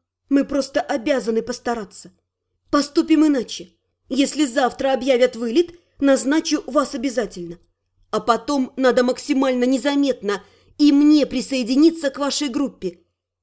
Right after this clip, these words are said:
И еще прошу, ночью, что бы ни произошло, не реагируйте.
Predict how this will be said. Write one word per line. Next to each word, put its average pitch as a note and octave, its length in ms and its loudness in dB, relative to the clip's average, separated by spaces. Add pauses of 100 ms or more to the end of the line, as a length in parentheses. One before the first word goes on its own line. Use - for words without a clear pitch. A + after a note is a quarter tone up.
(100)
И D4 80 0
еще D4+ 500 2
прошу, A#3 500 -8 (600)
ночью, A#3 720 2 (120)
что - 380 2
бы D4+ 140 2
ни D4+ 100 6
произошло, D4 880 -2
не D4+ 220 6
реагируйте. C4 800 -4